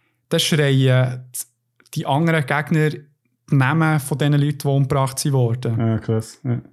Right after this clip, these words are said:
Speaker 1: Das, oder auch, wenn, wenn dich zum Beispiel ein Hund angreift oder so, und die wirklich, du hast keine andere Wahl, als ihn umzubringen, was schon sonst hure schlimm ist, schreien sie eben auch die Namen von diesen Hunden. Also wirklich, die, die drehen
Speaker 2: Ja,
Speaker 1: dann
Speaker 2: krass.
Speaker 1: selber hure durch, ist gerade irgendwie ihr Freund gestorben und so.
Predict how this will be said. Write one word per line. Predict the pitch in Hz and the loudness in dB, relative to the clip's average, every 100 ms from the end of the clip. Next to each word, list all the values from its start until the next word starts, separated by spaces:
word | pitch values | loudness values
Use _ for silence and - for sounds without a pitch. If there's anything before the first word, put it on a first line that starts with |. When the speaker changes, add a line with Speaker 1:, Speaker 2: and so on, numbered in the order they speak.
| _ _ - | _ _ -2
Speaker 1:
Das, | 151 165 - | 0 0 -2
oder | 139 127 151 | -2 0 0
auch, | 151 143 | 0 2
wenn, | 135 127 | 2 4
wenn | 123 | 4
dich | 151 147 | 2 0
zum | 156 | -2
Beispiel | 156 - | -2 -2
ein | 143 127 | 0 2
Hund | 135 156 170 | 2 2 0
angreift | 156 151 147 156 156 - 170 | 0 0 0 0 -2 -2 -6
oder | 143 | -4
so, | 139 156 147 147 147 147 | -4 -2 0 0 0 0
und | - 127 131 | 0 0 0
die | 127 | -2
wirklich, | 127 - 147 - | -2 -4 -6 -4
du | 143 | -4
hast | 127 | -4
keine | - 170 | -2 -2
andere | 151 151 156 139 | 0 0 2 2
Wahl, | 127 135 143 143 - | 2 2 0 -2 0
als | 123 123 | 0 2
ihn | 131 120 127 - _ _ | 2 0 -2 -14 _ _
umzubringen, | 139 147 143 - 135 117 | 0 2 0 0 2 2
was | 117 123 | 0 -2
schon | 147 135 127 | 0 0 0
sonst | - 151 - - | 0 -2 -2 -2
hure | 151 147 139 | 0 2 0
schlimm | 143 143 147 | 0 2 2
ist, | 143 - - _ _ _ _ | 0 -2 -10 _ _ _ _
schreien | - 143 135 | -4 0 2
sie | 131 | 2
eben | 143 143 | 0 0
auch | 143 143 147 - - - | 2 2 0 -6 -8 -2
die | |
Namen | 135 143 | 0 0
von | 131 | 0
diesen | 135 139 | 2 2
Hunden. | 139 135 123 | 2 2 2
Also | 127 131 | 0 2
wirklich, | 127 127 | 2 0
die, | 151 147 | -2 -2
die | 147 | -2
drehen | 135 147 135 | 0 0 2
Speaker 2:
Ja, | 131 | 2
Speaker 1:
dann | 139 143 | 2 2
Speaker 2:
krass. | 113 113 - | -2 -2 -2
Speaker 1:
selber | 135 139 131 | 0 0 0
hure | 143 143 | 2 0
durch, | 127 139 | 0 0
ist | 143 127 123 | 0 0 -2
gerade | 139 139 | -2 0
irgendwie | 139 135 | 2 2
ihr | 127 | 0
Freund | 127 131 143 143 | 0 0 0 -2
gestorben | - 139 139 131 139 | -2 -2 -2 -2 -2
und | 135 127 | -2 -2
so. | 120 | -4